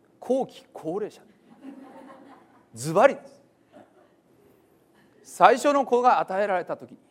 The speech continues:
彼は百歳。こういうもんなんです、聖書っていうのは。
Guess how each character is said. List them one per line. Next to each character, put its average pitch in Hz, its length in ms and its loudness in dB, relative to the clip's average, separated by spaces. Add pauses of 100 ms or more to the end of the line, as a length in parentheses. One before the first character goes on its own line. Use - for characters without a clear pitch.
(200)
彼 196 220 2
は 98 180 -14 (800)
百 - 340 -18
歳。 - 220 -18 (4000)
こ 233 260 0
う 302 60 -2
い 294 80 -2
う 302 60 -4
も 285 120 -4
ん 226 60 -6
な 127 80 -8
ん 85 40 -16
で - 60 -20
す、 - 60 -18
聖 160 180 -4
書 110 120 -12
っ - 40 -16
て - 160 -20
い - 20 -20
う - 40 -20
の - 60 -20
は。 - 60 -20